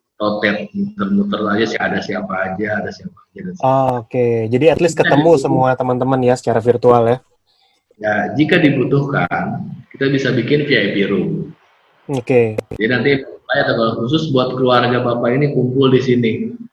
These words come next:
Speaker 1: Langsung masuk ke grup itu, kemudian foto session.
Speaker 2: I see.
Speaker 1: Foto sessionnya semua ada di Zoom, gitu ya. Semua begini, ya, semua. Gitu.
Speaker 2: Nah,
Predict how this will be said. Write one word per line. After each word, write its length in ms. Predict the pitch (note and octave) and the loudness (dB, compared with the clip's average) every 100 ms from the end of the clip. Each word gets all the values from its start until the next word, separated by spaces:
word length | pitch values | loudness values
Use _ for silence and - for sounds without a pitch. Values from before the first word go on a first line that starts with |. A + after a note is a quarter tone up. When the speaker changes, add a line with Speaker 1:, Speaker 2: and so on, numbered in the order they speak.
| _ _ _ - | _ _ _ -10
Speaker 1:
Langsung 320 | G#2+ A#2 C3 | -6 -2 0
masuk 320 | B2+ C#3 B2+ | 0 0 0
ke 80 | A#2 | 0
grup 240 | G#2 A2+ - | 2 0 0
itu, 320 | G2+ - A2 B2 E3 - - G#2+ | -4 -2 2 4 4 2 -4 -4
kemudian 560 | A2 A2 A#2 C#3 C#3+ | -4 -2 0 0 0
foto 240 | A#2 G#2+ G2+ | -4 -4 -6
session. 480 | G#2+ - F#2+ F2+ - - - - - _ - C#3 | -6 -6 -6 -8 -8 -12 -12 -14 -16 _ -4 4
Speaker 2:
I 320 | C3 B2 A#2+ - | 6 6 2 0
see. 480 | B2 A#2+ A2+ G#2+ | 0 0 -2 -4
Speaker 1:
Foto 160 | G#2+ C#3+ | -2 0
sessionnya 100 | F3+ F3 | 0 -2
semua 240 | D3 D#3 D3+ | 2 4 6
ada 160 | C#3+ | 6
di 480 | B2 A#2 A2 A2+ G#2 | 6 6 4 2 -2
Zoom, 320 | G#2 G2+ F#2 F2+ - F2 F2 | -2 -2 -2 -4 -8 -8 -8
gitu 120 | F2+ E2+ | -6 -8
ya. 60 | E2 F2 - - | -8 -12 -14 -16
Semua 400 | - A#2+ B2+ B2 | -8 -2 0 2
begini, 560 | A#2+ A#2 A#2+ B2 B2 B2 - - B2 | 0 -2 -4 -2 -2 -2 -2 -2 0
ya, 160 | D3 | 2
semua. 400 | D3+ D3 D3 D3 - _ - | 2 0 0 -2 -4 _ -12
Gitu. 560 | - - - _ - F#2 - - - - - D3 D3+ | -8 -8 -10 _ -8 -8 -8 -8 -12 -16 -16 -4 2
Speaker 2:
Nah, 320 | E3+ D#3 | 4 4